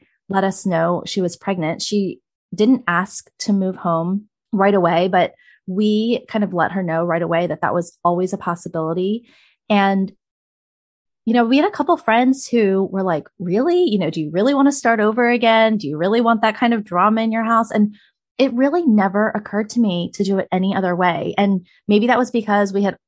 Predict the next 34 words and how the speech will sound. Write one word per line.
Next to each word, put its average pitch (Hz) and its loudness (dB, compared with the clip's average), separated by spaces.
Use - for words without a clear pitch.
also 185 0
kind 202 -2
of 185 -6
done 180 0
this 175 -4
with 202 -2
my 196 2
sister. 185 -2
She 220 -4
technically 208 -2
had 190 0
lived 170 -2
with 185 -4
my 202 4
parents, 190 -6
but - -8
my 175 -2
parents 170 -6
lived 160 -2
in 185 0
an 185 -2
apartment 175 -2
in 180 0
our 170 2
house. 170 2
And 170 -8
so, 160 -2
you 190 -4
know, 180 2
there 180 2
was 185 2
a 190 -2
lot 170 2
of 175 -4